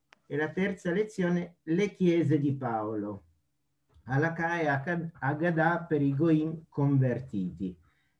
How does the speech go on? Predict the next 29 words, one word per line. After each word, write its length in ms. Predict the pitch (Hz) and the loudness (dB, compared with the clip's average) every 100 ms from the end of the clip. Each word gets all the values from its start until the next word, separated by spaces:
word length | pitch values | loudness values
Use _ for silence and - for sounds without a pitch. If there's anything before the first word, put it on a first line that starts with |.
| _ | _
Ecco, 340 | 147 135 131 107 | -2 -2 -2 -4
queste 420 | 196 226 226 202 | -2 -2 0 2
lezioni 840 | 175 165 156 143 165 202 208 196 - | 2 0 0 0 2 0 -2 -4 -4
cominceranno 800 | 131 131 120 139 127 117 110 104 | 0 2 2 0 0 -2 -4 -6
il 120 | 107 | -8
primo 800 | - 156 165 180 175 160 147 - | -4 -2 2 2 2 2 -2 -4
febbraio, 800 | 123 113 113 123 160 156 139 - | -4 -2 -2 0 2 2 0 -4
quindi 320 | 117 107 104 160 | -4 -4 -6 0
uno, 600 | 165 143 113 95 113 151 | 2 4 2 -2 -2 -2
otto 280 | 160 - | -4 -4
e 100 | 113 - | -4 -2
quindici 540 | 202 226 196 160 160 | 0 2 2 2 0
febbraio, 840 | 135 139 110 107 110 160 190 196 - _ _ _ _ _ | -2 -2 -2 -2 0 0 0 -2 -6 _ _ _ _ _
si 240 | - 131 131 | -6 -4 2
terranno 580 | 147 139 160 160 151 | 2 6 6 6 4
su 300 | 135 160 160 | 0 0 0
Zoom, 680 | 131 165 202 208 202 196 - _ _ _ _ _ _ | 2 2 2 2 0 -2 -6 _ _ _ _ _ _
non 260 | 127 151 175 | -2 2 2
sono 400 | 170 175 170 156 | 2 2 2 2
aperte 800 | 135 151 151 143 131 127 120 - | 2 2 2 2 -2 -4 -4 -4
a 180 | 135 135 | -4 -2
tutti, 480 | 160 190 - 180 | 0 -2 0 -2
queste 340 | 143 147 135 139 | 2 0 0 -2
sono 460 | 139 135 123 - - | 0 0 0 -4 -18
solo 320 | - 170 170 | -4 0 2
per 160 | 160 135 | 2 0
chi 180 | 156 151 | 2 2
vuole 260 | 139 139 | 4 4
approfondire, 1040 | 131 135 131 135 131 131 123 101 101 95 | 2 0 -2 2 2 4 2 0 -4 -10